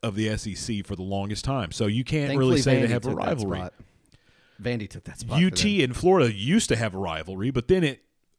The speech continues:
Speaker 1: it, you could see the separation with Florida. They
Speaker 2: Mm-hmm.
Speaker 1: started, they started going, "Okay, we got this. We got your number now."
Speaker 2: Yeah.
Speaker 1: Done. Now,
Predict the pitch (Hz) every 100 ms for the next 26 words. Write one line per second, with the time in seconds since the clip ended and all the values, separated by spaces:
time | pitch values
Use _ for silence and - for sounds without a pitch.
0 | - 135 127 135 117 117 170 - 127 -
1 | 160 123 - 123 117 110 104 90 98 90
2 | - 90 71 71 - _ _ - 123 113
3 | 101 127 123 117 117 117 139 120 117 113
4 | 113 - 165 123 113 131 117 104 113 -
5 | 135 131 131 131 110 95 95 92 _ _
6 | _ _ _ _ 95 87 85 117 113 98
7 | - _ _ _ _ _ _ _ _ _
8 | _ _ _ _ - 127 120 113 120